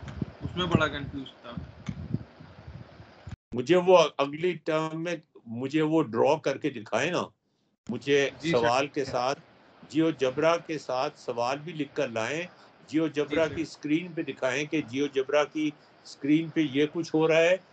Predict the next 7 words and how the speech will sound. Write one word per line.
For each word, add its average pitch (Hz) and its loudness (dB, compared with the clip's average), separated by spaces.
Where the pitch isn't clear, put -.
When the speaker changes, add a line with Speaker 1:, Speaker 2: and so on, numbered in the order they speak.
Speaker 2:
हाँ, 160 0
Speaker 1:
जी - -18
sir। 135 2
Speaker 2:
और 147 2
होना 151 -4
ये 160 -2
चाहिए, 110 -2